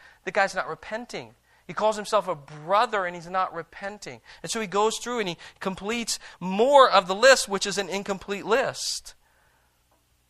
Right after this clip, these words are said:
He says there in verse eleven, "Now I'm writing to you not to associate with anyone who bears the name of brother if he is guilty of sexual immorality or greed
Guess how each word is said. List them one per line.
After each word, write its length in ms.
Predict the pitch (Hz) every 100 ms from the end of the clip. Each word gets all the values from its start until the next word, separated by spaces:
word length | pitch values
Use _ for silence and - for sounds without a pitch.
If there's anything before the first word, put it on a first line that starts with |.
| _ _ _ _ _ _ _ _ _ -
He 60 |
says 260 | 156 220 214
there 140 | 196
in 120 | 175
verse 280 | 165 196 - -
eleven, 460 | 180 196 226 180
"Now 180 | 156 185
I'm 140 | 180 170
writing 360 | 185 247 247
to 120 | - 170
you 140 | 156
not 200 | 165 175
to 60 | 196
associate 500 | 190 190 190 202 180
with 220 | 175 170 -
anyone 720 | 202 269 240 143 127 127 190 _ _ _ _ _ _ -
who 100 | 214
bears 380 | 170 196 247 -
the 100 | 269
name 220 | 233 233
of 140 | 208
brother 360 | 180 170 170 180
if 200 | 190 -
he 100 | 202
is 160 | 208 165
guilty 540 | 208 226 269 - 170
of 120 | 160
sexual 600 | - - 196 - 220 208
immorality 720 | 185 214 190 147 135 143 208 - _ _ _ _ _ _ _ _ _ -
or 160 | 143
greed 640 | 156 127 143 175 190 208